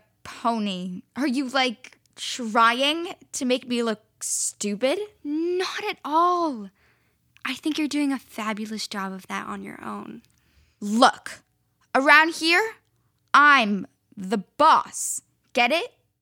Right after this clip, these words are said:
Speaker 2: No, I don't think so. Bruce Springsteen is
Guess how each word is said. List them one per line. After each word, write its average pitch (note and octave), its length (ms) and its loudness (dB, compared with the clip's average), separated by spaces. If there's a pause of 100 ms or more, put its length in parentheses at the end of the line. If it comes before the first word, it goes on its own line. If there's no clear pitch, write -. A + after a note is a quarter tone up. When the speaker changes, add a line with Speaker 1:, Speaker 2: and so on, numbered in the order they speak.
(260)
Speaker 2:
No, E4 680 -8 (280)
I D4 80 -8
don't A4 300 -10
think D#4 220 -4
so. A3 360 -2 (280)
Bruce - 320 -4
Springsteen D4+ 800 0
is B3 260 2